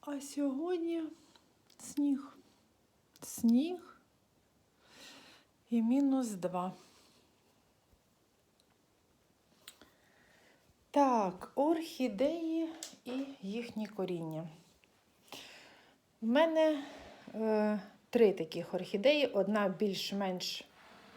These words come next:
я її посадила, вона тугенько йшла, але йшла. Значить, що я їм робила для того, щоб вони йшли?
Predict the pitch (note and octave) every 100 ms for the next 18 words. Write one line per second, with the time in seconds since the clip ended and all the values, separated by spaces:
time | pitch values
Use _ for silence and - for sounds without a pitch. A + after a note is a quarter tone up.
0 | - - - - - - - - - -
1 | - G3+ G3+ F#3+ F3 F3+ F3 F#3+ F3+ B3
2 | D#4 A#3+ G3 G3 F#3 F#3+ G3+ F#3+ F3+ F3+
3 | F3 - G#3+ B3 - F#3 D#3+ F3+ F#3+ F#3+
4 | - - F3 C#3+ - - - - - -
5 | - - G3+ G3+ A3+ A#3 G#3 - C#4+ C#4+
6 | C4 A#3 A3 A3 G3 C4+ D4 D4+ C#4 G3
7 | F#3+ B3 B3 A#3+ G3 - G#3+ A3+ A3 G3
8 | - - F3 D#3